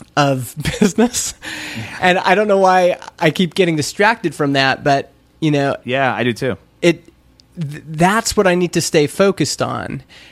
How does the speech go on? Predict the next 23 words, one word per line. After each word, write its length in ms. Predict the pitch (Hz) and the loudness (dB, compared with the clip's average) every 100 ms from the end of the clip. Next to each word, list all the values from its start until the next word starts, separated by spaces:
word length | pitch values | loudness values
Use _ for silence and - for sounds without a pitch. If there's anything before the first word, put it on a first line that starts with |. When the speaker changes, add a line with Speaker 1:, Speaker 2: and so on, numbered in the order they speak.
| _ - | _ -12
Speaker 2:
Mm-hmm. 200 | 107 185 | -10 -4
Speaker 1:
Uh, 260 | 160 135 - | 0 2 2
especially 760 | 151 - - - - - 175 | 0 -2 4 4 4 0 0
now 240 | 147 143 139 | 2 0 0
as 180 | 139 139 | 0 0
I'm 160 | 147 143 | 0 2
rebuilding, 880 | 147 139 175 175 139 127 127 123 - _ - - - - _ _ _ - | 2 4 2 2 0 0 -2 -6 -10 _ -20 -20 -20 -20 _ _ _ 0
I, 260 | 147 147 - _ _ | 2 2 -2 _ _
I 100 | 151 | 2
really 520 | 151 156 175 226 226 | 2 2 2 4 4
need 240 | 196 180 175 - | 2 0 -2 0
to, 260 | 175 151 151 | 2 0 0
like, 200 | 156 - | -2 0
in 120 | 170 | 0
the 80 | 151 | 2
dark 340 | 135 185 202 | 2 2 2
moments, 760 | 160 135 127 135 - - - - _ _ - | 0 0 0 -2 -4 -8 -10 -12 _ _ -2
uh, 360 | 135 131 127 - | 0 2 0 -2
of, 580 | 143 135 135 127 - - _ | 0 2 0 -4 -12 -20 _
you 120 | 147 | -4
know, 480 | 139 131 127 127 - - | -2 0 -2 -4 -6 -8
um, 640 | 127 117 - - 139 151 170 _ _ _ _ _ _ _ _ _ _ - _ - _ - | -8 -8 -12 -14 -16 -18 _ _ _ _ _ _ _ _ _ _ _ -20 _ -20 _ -4
I'm, 280 | 143 143 | -2 -4